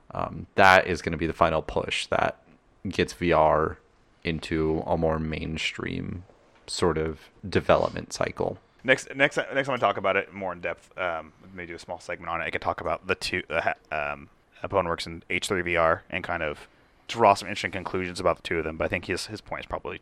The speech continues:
Speaker 2: a hundred percent spot on. I don't think anything, anybody
Speaker 1: Yeah.
Speaker 2: would argue with that.
Speaker 1: Yeah. A-, are you too far into either game, or just, like, an hour or two in each?
Speaker 2: I beat Boneworks last
Speaker 1: Okay.
Speaker 2: night.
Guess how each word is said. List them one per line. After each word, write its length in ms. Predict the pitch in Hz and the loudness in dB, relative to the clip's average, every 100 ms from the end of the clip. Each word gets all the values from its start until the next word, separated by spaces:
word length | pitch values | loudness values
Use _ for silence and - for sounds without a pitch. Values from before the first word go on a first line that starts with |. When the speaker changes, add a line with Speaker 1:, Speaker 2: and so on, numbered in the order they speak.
| _ | _
Speaker 2:
a 80 | - | -4
hundred 160 | 85 - | -4 -4
percent 240 | - - | -14 -14
spot 200 | - - | -12 -10
on. 140 | 50 | -8
I 40 | 53 | -10
don't 100 | - | -12
think 120 | - | -12
anything, 260 | 64 - - - | -12 -14 -16 -4
anybody 160 | 90 80 | 0 0
Speaker 1:
Yeah. 60 | 78 | -2
Speaker 2:
would 60 | 82 | -4
argue 220 | 80 82 | -6 -10
with 80 | - | -6
that. 180 | 87 - - _ _ _ _ _ - | -8 -8 -20 _ _ _ _ _ 2
Speaker 1:
Yeah. 320 | 85 76 76 - | 4 6 4 0
A-, 200 | - 92 - | 0 0 4
are 120 | 104 | 4
you 340 | 95 90 87 85 | 6 4 2 0
too 200 | - 98 | 2 6
far 240 | 92 85 | 8 8
into 300 | 90 92 113 | 6 4 4
either 220 | 110 107 | 6 4
game, 400 | 107 113 120 110 | 4 4 4 2
or 160 | 82 78 | 0 0
just, 340 | 78 - 80 | -4 -6 -6
like, 220 | 82 80 - | -4 -4 -4
an 80 | |
hour 280 | 82 80 80 | 0 4 4
or 100 | 82 | 2
two 220 | - 90 | 0 -4
in 200 | 85 85 - | -2 -6 -6
each? 420 | 87 87 - - 107 | -6 -6 -6 -2 6
Speaker 2:
I 200 | 107 98 - | 6 4 -4
beat 320 | 123 135 - | 0 0 4
Boneworks 640 | 117 117 113 110 - - - _ _ _ - | 6 6 6 2 0 -10 -12 _ _ _ -6
last 420 | - 95 95 - | 2 4 4 0
Speaker 1:
Okay. 80 | 95 | -6
Speaker 2:
night. 460 | 92 90 85 82 | 0 0 0 -6